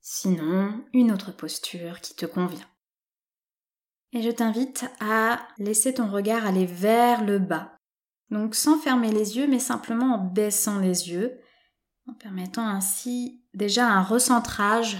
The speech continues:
de ton regard vers la terre. Et ici, tu vas ensuite placer ton attention sur ton souffle pour observer comment il est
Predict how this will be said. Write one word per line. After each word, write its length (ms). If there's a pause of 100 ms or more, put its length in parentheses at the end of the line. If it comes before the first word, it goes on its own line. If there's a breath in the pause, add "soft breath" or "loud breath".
(160)
de 140
ton 240
regard 720 (280)
vers 240
la 120
terre. 540 (2000)
Et 40
ici, 560
tu 140
vas 220
ensuite 460
placer 480
ton 180
attention 800 (440)
sur 280
ton 200
souffle 500
pour 160
observer 680 (160)
comment 360
il 260
est 240